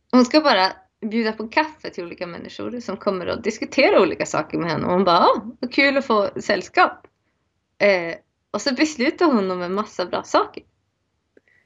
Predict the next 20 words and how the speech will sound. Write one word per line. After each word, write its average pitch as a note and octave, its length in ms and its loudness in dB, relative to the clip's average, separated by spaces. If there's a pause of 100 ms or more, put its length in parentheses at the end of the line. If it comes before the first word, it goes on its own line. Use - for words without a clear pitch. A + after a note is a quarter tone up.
(160)
Utan C#4 260 2
att B3 60 4
veta B3 240 0
om F4 240 4
att G3 180 -2
hon C#4+ 240 2
egentligen E3 440 -4
är E3+ 140 -2
den E3+ 140 -6
som - 200 -10
bes-, - 180 -12 (200)
de, F3 460 -6
den F#3+ 260 0
som F#3 140 -2
beslutar. A3+ 500 0
Hon A3+ 140 6
är C4 60 8
den G#3+ 140 2
hemliga A#3 520 2
världsdiktatorn. - 760 -8